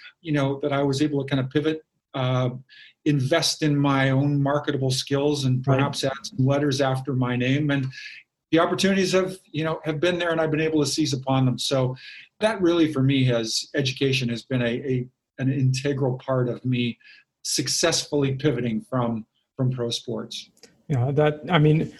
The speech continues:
Speaker 2: obviously anyone who's in pro sports, a-, as you mentioned, you know it's a, a short-lived career. I mean, at
Speaker 1: Yeah.
Speaker 2: the most, you know, any professional athlete, like, the most is, you know, maybe twenty years, you know, twenty-five maximum. And,
Speaker 1: Yeah.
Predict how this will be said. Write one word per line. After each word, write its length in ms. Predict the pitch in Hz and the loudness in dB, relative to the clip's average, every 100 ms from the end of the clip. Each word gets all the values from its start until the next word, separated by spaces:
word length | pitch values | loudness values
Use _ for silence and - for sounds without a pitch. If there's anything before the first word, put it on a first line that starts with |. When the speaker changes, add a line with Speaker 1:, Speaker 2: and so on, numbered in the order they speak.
| - | 0
Speaker 2:
obviously 300 | 185 190 165 | 4 6 8
anyone 280 | 180 190 165 | 8 8 8
who's 160 | 151 147 | 8 6
in 180 | 131 | 4
pro 140 | - 143 | 4 4
sports, 320 | 123 147 139 | 6 4 2
a-, 260 | - 135 - | -2 -6 0
as 300 | 160 156 143 | 4 4 4
you 120 | 147 | 4
mentioned, 600 | 135 143 151 143 127 120 - - - - | 6 6 6 6 6 4 0 -20 -12 0
you 120 | 160 | 4
know 180 | 202 185 | 6 6
it's 160 | - | 4
a, 160 | 147 143 | 2 2
a 80 | 139 | 0
short-lived 680 | - - 139 143 139 127 - | 0 2 2 6 4 4 2
career. 360 | 135 123 113 | 4 6 4
I 60 | 123 | 4
mean, 200 | 135 139 | 4 2
at 200 | 143 143 | 0 2
Speaker 1:
Yeah. 140 | 135 | 6
Speaker 2:
the 80 | 190 | 8
most, 600 | 220 220 208 156 - - | 10 10 8 6 0 -4
you 140 | 180 160 | 2 6
know, 160 | 151 | 6
any 300 | 151 180 214 | 4 4 4
professional 560 | 202 151 165 165 - 147 | 4 4 4 4 4 2
athlete, 460 | 147 147 180 165 156 | 4 4 2 2 2
like, 300 | 143 - - | 0 2 6
the 100 | 190 | 8
most 440 | 196 175 147 - | 8 6 4 2
is, 140 | 143 | 2
you 80 | 156 | 4
know, 80 | 143 | 4
maybe 220 | 135 131 | 4 4
twenty 360 | 127 - 147 139 | 0 0 4 6
years, 440 | 135 127 117 113 | 6 6 6 2
you 60 | 131 | -2
know, 140 | - | -6
twenty-five 800 | - - 135 131 - 131 - 139 | -8 -4 -2 -2 -2 -4 -2 0
maximum. 480 | 143 135 131 143 131 | 2 2 0 -2 0
And, 160 | 156 | 2
Speaker 1:
Yeah. 160 | 143 | 2